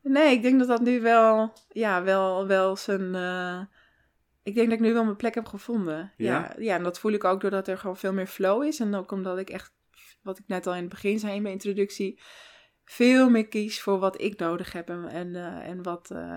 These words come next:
Speaker 1: ja, eh, wat ik, wat, wat goed is voor mij en dus ook dienend aan het grotere geheel.
Speaker 2: Mhm.
Speaker 1: Ehm, nou,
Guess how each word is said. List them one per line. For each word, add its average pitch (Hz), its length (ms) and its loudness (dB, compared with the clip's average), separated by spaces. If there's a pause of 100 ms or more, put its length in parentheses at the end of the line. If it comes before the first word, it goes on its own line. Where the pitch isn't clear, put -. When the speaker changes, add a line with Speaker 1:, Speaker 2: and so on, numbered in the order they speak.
(160)
Speaker 1:
ja, 190 280 -14 (920)
eh, 185 80 -18 (140)
wat 185 180 -2
ik, 170 220 -4
wat, 214 160 -6
wat 190 160 -4
goed 247 200 0
is 220 140 -4
voor 202 140 -2
mij 196 360 4
en 190 120 -4
dus 190 180 -4
ook 180 180 0
dienend 185 280 -4
aan 180 120 -4
het 175 100 -10
grotere 170 400 -10
geheel. 226 420 -12 (200)
Speaker 2:
Mhm. 123 120 -4 (1000)
Speaker 1:
Ehm, 302 1300 4
nou, 254 540 2